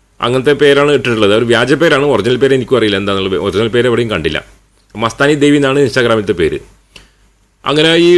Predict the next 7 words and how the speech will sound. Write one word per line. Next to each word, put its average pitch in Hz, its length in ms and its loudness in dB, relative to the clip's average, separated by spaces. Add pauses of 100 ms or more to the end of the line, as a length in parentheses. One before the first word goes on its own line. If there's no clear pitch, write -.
ട്രാൻസ്ജെൻഡർമാർക്കും 156 840 0
വിശ്വാസമൊക്കെ 165 380 0
ഉണ്ടാവുമല്ലോ, 104 360 2
അപ്പോൾ 127 160 0
ഇസ്ലാം 135 200 0
മതത്തിലാണ് 147 420 0
വിശ്വസിക്കുന്നത്. 151 640 -2